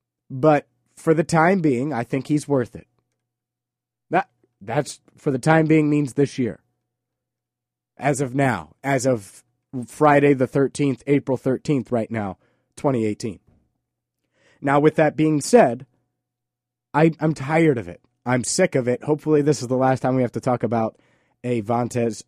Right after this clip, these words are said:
Burfict suspension. All right, so let, let's get to the, the news of the day in the N F L. In, in the news of the day in the N F L's Dez Bryant. He's now a free agent,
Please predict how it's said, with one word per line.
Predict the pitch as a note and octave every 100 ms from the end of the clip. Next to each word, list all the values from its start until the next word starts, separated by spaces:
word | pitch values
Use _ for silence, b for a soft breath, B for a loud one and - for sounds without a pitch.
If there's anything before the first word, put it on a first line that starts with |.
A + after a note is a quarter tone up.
| G2+
Burfict | A2 G#2 G#2 - -
suspension. | - E2+ - A2+ - F2 D2+ _ _ _ _ _ -
All | C3+
right, | A2 F#2
so | - C#3
let, | F3 -
let's | E3 -
get | E3 -
to | C#3 B2+ A2+ _ _ _ _ _ _
the, | A#2 C3+ B2+ A#2+ A#2+
the | B2+ B2
news | C#3+ F3+ F#3
of | E3+ D3
the | C#3
day | C3+ C3+
in | B2+
the | A#2 G#2+
N | G#2
F | G2 G2
L. | D#2+ E2 _ -
In, | B2
in | C3+
the | C#3+
news | D3+ G3 G#3
of | F#3+
the | D#3+
day | D3+ D#3
in | D3
the | C3+
N | C#3
F | C3 -
L's | B2 G2
Dez | A2+ C3+ D3 A#2+
Bryant. | A#2 A#2+ A#2 A2+ _ _ _ _ _ _ _ _ _
He's | - D#3 B2
now | D3 D3+
a | C#3+
free | - B2 A2+
agent, | G2+ F#2 G2+